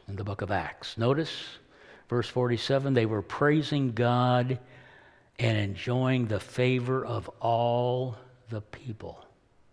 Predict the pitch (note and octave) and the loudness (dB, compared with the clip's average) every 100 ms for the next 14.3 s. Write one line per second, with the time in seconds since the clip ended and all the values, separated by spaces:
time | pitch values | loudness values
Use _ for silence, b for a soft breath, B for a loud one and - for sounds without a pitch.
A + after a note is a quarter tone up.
0 | _ _ _ _ _ _ _ _ _ _ | _ _ _ _ _ _ _ _ _ _
1 | - B B B B B - - _ - | -18 B B B B B -20 -20 _ -20
2 | - - _ - _ _ _ _ - F3+ | -20 -20 _ -20 _ _ _ _ 2 4
3 | G#3 G3+ D3 B2 - C#3 A#2 A2 G2+ - | 4 4 4 4 2 2 2 2 -2 -2
4 | - - C3+ C#3 C3+ A2+ B2 - G#2+ G2 | -10 -2 2 4 2 0 -4 -4 -4 -4
5 | F#2 E2+ - - E2 D#2+ - - - - | -2 -4 -4 -8 -6 -8 -10 -16 -16 -16
6 | - _ _ _ _ _ _ _ B B | -20 _ _ _ _ _ _ _ B B
7 | B B B F#3+ G#3+ - C#3+ A2 - B2 | B B B 4 4 2 2 2 -2 -2
8 | A#2 - - G2+ G2 F2 D#2+ - B B | -2 -4 -8 -4 -4 -4 -10 -14 B B
9 | D#3+ A#3 - E3 D3+ C#3 D3+ C#3 B2 B2 | 4 4 4 2 6 8 8 6 2 0
10 | C3+ - B2+ B2+ A2+ A#2 - B B - | 0 0 -2 0 2 2 0 B B 4
11 | C#3 B2+ A2 G2+ - - - - _ _ | 4 4 0 -2 -6 -8 -10 -16 _ _
12 | - - A2+ - - - A#2+ G#2+ F#2+ G2+ | -10 -6 -6 -6 -8 -4 -4 -4 -6 -6
13 | G#2 G2 F#2+ F#2+ F#2+ - - - F2+ - | -6 -6 -4 -6 -8 -14 -14 -12 -12 -14
14 | - - - | -16 -18 -18